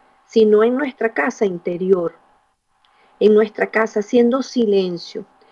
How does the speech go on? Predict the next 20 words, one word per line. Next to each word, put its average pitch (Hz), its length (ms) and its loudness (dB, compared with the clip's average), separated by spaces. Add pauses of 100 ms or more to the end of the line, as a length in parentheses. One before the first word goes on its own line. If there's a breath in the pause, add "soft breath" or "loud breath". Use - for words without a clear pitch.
(340 soft breath)
revisando 226 800 0
qué 214 160 0
es 196 100 -6
lo 240 200 2
que 233 160 4
hay 240 240 0 (100)
adentro, 180 640 -6 (260)
¿de 208 80 2
acuerdo? 226 480 -6 (540 soft breath)
Y 269 120 0
estas 349 300 -2
tres 381 260 0
caras 247 460 -2
que 202 140 2
tiene 202 400 0
esta 240 280 -2
diosa, 220 480 2
que 185 140 -6
es 202 100 -4
Hé-, 214 180 0